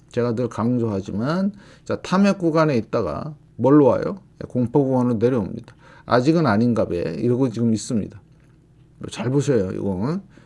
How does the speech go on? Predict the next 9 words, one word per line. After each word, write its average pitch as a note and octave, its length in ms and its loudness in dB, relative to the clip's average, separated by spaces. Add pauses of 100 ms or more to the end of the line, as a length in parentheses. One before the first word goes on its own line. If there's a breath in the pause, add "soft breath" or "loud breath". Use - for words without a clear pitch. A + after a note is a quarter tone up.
그래서 A#2+ 200 -4
지금 C#3+ 300 -2
기간이 D3 400 4
길어진 B2 400 2
만큼 D#3 480 -2 (360 loud breath)
이, C#3 420 2 (460 soft breath)
이 E2+ 120 -6
공포 D3+ 480 4
구간은 B2 500 0